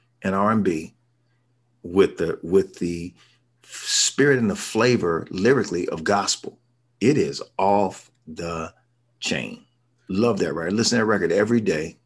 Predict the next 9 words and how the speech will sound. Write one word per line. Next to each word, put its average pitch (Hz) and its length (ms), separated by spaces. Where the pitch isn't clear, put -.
probably - 260
five, - 340
six - 200
times 90 280
a 87 60
day. 82 300
But 98 420
the, 101 340
the 101 500